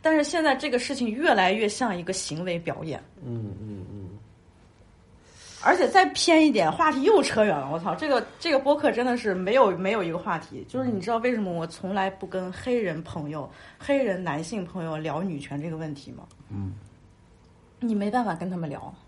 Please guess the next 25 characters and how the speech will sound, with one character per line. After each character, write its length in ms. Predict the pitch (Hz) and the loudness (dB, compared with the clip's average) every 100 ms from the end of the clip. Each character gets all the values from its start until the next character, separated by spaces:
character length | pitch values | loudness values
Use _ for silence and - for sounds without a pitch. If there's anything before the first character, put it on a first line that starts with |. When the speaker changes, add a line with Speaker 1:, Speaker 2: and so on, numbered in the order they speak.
| - _ | -20 _
Speaker 2:
嗯。 100 | 92 | -6
Speaker 1:
我 100 | 180 | -2
跟， 320 | 208 262 277 - | 0 2 2 0
我 100 | 202 | -4
跟 160 | 220 247 | 0 0
另 140 | 262 | 2
外 140 | 233 | 2
一 80 | 196 | 0
个， 260 | 170 160 - | -2 -4 -4
我， 180 | 190 196 | -6 -6
我 100 | 185 | -6
跟 160 | 185 202 | -8 -6
Jonas 320 | 220 208 190 | -6 -6 -6
在 80 | 185 | -6
聊 260 | 175 147 160 | -4 -6 -4
这 100 | 175 | -8
个 80 | |
话 140 | 185 196 | -6 -6
题 80 | 170 | -8
时， 160 | 170 - - - - | -10 -14 -20 -14 -10
我 80 | |
就 80 | 196 | -8
说： 180 | 202 220 - | -2 -2 -2
“I'm 140 | 190 | -2
a 80 | 220 | -2